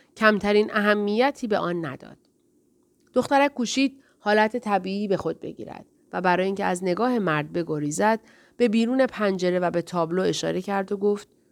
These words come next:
«راه سانتیاگو چیست؟» «مسیری برای پیاده روی.» در قرون وسطا افرادی که از سراسر اروپا به اینجا می آمدند،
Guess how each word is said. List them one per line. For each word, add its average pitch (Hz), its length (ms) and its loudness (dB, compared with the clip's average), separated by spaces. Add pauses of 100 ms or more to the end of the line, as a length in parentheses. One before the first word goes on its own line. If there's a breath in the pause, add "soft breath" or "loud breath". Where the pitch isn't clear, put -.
(880)
«راه 285 320 6
سانتیاگو 262 760 -2
چیست؟» 214 540 -10 (2500)
«مسیری 247 500 2
برای 202 360 2
پیاده 160 460 -6
روی.» 147 420 -8 (960)
در 247 180 6
قرون 254 280 0
وسطا 226 540 -2 (300 loud breath)
افرادی 220 460 0
که 233 100 -8
از 202 160 -2
سراسر 190 540 -2
اروپا 185 480 -2
به 180 100 0
اینجا 170 340 0
می 165 160 0
آمدند، 170 640 -4